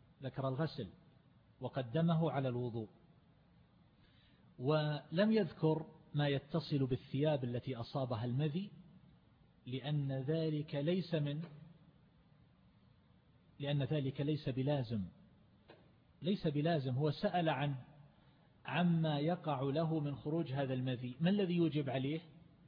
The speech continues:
يوجب عليه الوضوء، ويوجب عليه كما نقول: "من أحدث فليتوضأ"، أو بأنه من،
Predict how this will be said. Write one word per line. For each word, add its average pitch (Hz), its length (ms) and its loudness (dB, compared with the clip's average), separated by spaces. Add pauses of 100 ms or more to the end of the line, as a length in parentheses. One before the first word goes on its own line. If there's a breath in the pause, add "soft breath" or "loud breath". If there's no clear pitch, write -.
(300)
يوجب 151 280 0
عليه 143 260 -2
الوضوء، 175 480 0 (300)
ويوجب 143 580 2
عليه 165 640 0 (360 loud breath)
كما 170 220 4
نقول: 151 300 0
"من 143 160 0
أحدث 131 380 -4
فليتوضأ"، 139 800 -2 (280 loud breath)
أو 151 120 4
بأنه 143 580 0
من، 139 340 -2